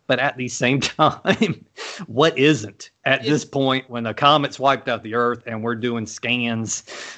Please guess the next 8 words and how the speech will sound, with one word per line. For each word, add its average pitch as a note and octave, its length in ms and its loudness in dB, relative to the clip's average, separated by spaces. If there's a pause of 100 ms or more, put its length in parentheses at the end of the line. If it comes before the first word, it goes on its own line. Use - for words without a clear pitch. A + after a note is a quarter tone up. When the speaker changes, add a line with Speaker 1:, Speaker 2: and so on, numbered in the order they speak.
Speaker 1:
so C#3 260 -2
people C#3+ 340 -2
can A#2 140 0
make, A#2 260 0
uh, G#2 320 -2
you A2+ 240 -4
know, G2+ 300 -2 (100)
uh, A2+ 120 -6